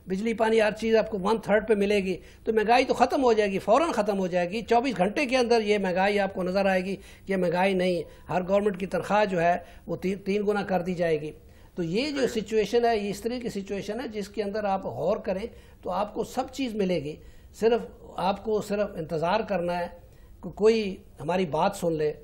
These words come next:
और इसके बाद आपको कुछ डॉक्यूमेंट्री भी दिखाएंगे हम, जिसके अंदर आपको बताया जाएगा कि क्या चीज़ है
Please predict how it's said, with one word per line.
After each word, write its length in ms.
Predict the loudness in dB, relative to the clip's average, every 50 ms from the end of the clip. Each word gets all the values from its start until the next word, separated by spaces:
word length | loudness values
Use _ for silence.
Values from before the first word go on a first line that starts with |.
| -18 -20 -20 -20 -20 -14 -8
और 220 | -6 -6 -4 -4 -6
इसके 200 | -4 -2 -2 0
बाद 260 | 2 2 0 2 2
आपको 260 | 0 0 -2 -4 -8
कुछ 260 | -10 -10 -12 -12 -12 -14 -8 -6
डॉक्यूमेंट्री 480 | -6 -4 -2 0 0 0 -2 -4 -4
भी 100 | -4 -4
दिखाएंगे 480 | -4 -4 -4 -4 -4 -4 -2 -2 -4 -4
हम, 160 | -4 -6 -8 -12 -18 -20 -20 -20 -20 -14 -12
जिसके 260 | -10 -10 -8 -6 -4
अंदर 240 | -4 -2 -2 -4 -4
आपको 220 | -4 -4 -6 -6
बताया 360 | -8 -6 -6 -4 -2 0 0 0
जाएगा 360 | 0 -2 -2 -2 -4 -4 -6
कि 140 | -8 -8 -8
क्या 220 | -6 -6 -6 -6
चीज़ 300 | -6 -6 -8 -6 -6 -6
है 200 | -6 -6 -8